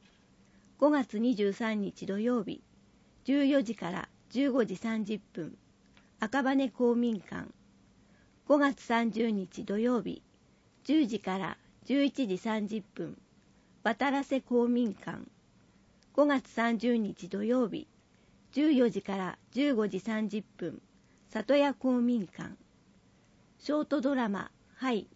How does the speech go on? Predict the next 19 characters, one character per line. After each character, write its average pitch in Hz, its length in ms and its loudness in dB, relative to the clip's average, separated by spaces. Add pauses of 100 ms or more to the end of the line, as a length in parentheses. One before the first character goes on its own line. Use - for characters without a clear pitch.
(140)
館 208 260 0
林 254 400 0
市 - 120 -2
役 247 240 0
所 202 160 -4
で 202 140 -4
す。 - 100 -18 (400)
を 254 240 0
上 220 240 0
映 214 120 -2
し 202 140 -10
ま 190 160 -8
す。 - 80 -14 (1200)
問 254 220 2
い 262 40 2
合 254 60 2
わ 254 120 -2
せ 220 180 -4
は、 214 220 -6